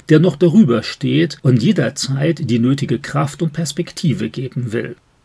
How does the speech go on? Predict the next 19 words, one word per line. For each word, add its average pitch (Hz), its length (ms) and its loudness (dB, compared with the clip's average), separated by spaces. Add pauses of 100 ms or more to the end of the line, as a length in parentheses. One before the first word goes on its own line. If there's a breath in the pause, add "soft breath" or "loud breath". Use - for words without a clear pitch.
(360)
Da, 143 480 2
wo 175 120 6
in 131 160 4
den 113 180 2
Medien 131 460 2
jedes 113 340 -2
Jahr 139 300 -2
ein 131 180 -2
neuer 139 320 2
Weltuntergang 131 680 0
ausgerufen 131 720 0
wird, 160 340 2 (140)
wo 131 180 2
eine 123 560 0
wirtschaftliche 143 800 0
Krise 170 420 0
die - 160 0
andere 170 320 4
jagt 160 520 -2